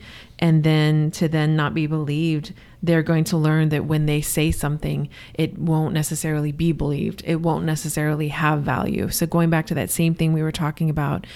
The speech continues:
as far as, um, the voice being taken away in abuse, um, this is a,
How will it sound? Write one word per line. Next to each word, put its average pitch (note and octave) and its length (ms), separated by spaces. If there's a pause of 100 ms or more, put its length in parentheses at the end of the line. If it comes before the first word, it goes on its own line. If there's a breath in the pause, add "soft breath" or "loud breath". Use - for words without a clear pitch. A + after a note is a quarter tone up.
(320 loud breath)
as D#3 200
far D3+ 240
as, D3+ 320
um, D#3 480 (120)
the E3 140
voice D#3 540 (320 soft breath)
being E3 180
taken E3+ 320
away D3+ 320
in E3 220
abuse, D#3+ 520 (400 loud breath)
um, D3+ 440
this E3 180
is D3+ 160
a, - 180